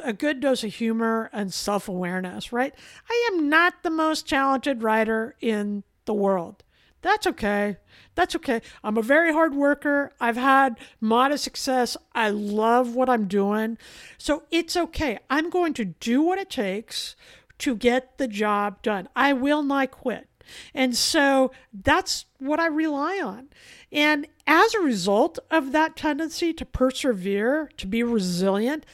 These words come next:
I just keep getting better, right? Because if you do something enough times, you're going to get better at it. Now, becoming a best-selling author on the New York Times, that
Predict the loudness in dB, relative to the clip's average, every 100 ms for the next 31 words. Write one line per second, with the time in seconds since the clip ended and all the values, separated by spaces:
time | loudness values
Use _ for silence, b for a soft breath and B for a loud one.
0 | B B -2 0 0 2 2 2 0 0
1 | -2 -2 2 4 4 0 0 0 0 -2
2 | -2 6 8 8 6 2 0 0 -2 0
3 | 0 0 2 2 2 0 -6 _ -18 -8
4 | -6 -4 -6 -8 b b b 2 4 4
5 | 0 0 0 -2 -4 -6 -6 -4 -2 -2
6 | -4 -12 -8 -4 -2 -2 0 -2 2 0
7 | B B B B _ -4 -2 0 0 0
8 | 0 -2 0 0 0 0 -2 0 2 2
9 | -2 -4 -8 b b _ 0 2 2 0
10 | -2 0 0 0 0 -4 -6 -6 -4 -6
11 | -8 -10 -14 B B B B B -14 -2
12 | 2 4 4